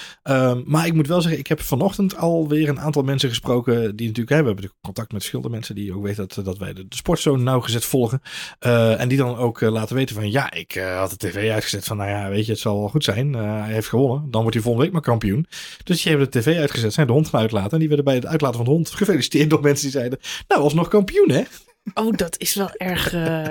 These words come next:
Speaker 2: knullig, moet
Speaker 1: Ja,
Speaker 2: ik zeggen.
Speaker 1: ja, dat is dan toch balen dat je dan toch wegloopt, inderdaad.
Speaker 2: Dat je, ik zag bij de, in, in, in Suzuka natuurlijk, eh, alle lof voor de fans. Want, eh, wat een heerlijke mensen zijn die Japanners. Ik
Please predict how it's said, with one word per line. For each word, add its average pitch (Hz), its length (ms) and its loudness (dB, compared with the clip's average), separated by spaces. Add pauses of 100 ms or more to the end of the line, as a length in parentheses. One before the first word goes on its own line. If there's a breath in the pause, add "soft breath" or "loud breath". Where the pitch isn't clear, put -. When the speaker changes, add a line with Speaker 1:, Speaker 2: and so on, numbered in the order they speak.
Speaker 2:
knullig, 147 500 -2
moet 160 100 -4
Speaker 1:
Ja, 147 60 2
Speaker 2:
ik 143 60 2
zeggen. 143 300 -6
Speaker 1:
ja, 139 120 -2
dat 113 100 -8
is 117 80 -8
dan 120 100 -4
toch 113 140 -4
balen 113 300 2
dat 95 80 -6
je 101 60 -6
dan 98 100 -4
toch 101 120 -4
wegloopt, 104 420 -2
inderdaad. 92 240 -4
Speaker 2:
Dat 190 160 2
je, 165 360 0
ik 240 120 0
zag - 160 -2
bij 143 160 -2
de, 147 300 -4
in, 175 200 -4
in, 185 280 -4
in 180 180 0
Suzuka 170 400 0
natuurlijk, 165 500 0
eh, 156 340 -2
alle 165 260 0
lof 170 160 0
voor - 160 -4
de 156 60 -2
fans. 170 440 -2
Want, 160 340 -2
eh, 160 240 -8
wat 175 140 -10
een 170 120 0
heerlijke 196 340 0
mensen 170 280 -2
zijn 160 120 -6
die 151 80 -4
Japanners. 156 440 -6
Ik - 240 -14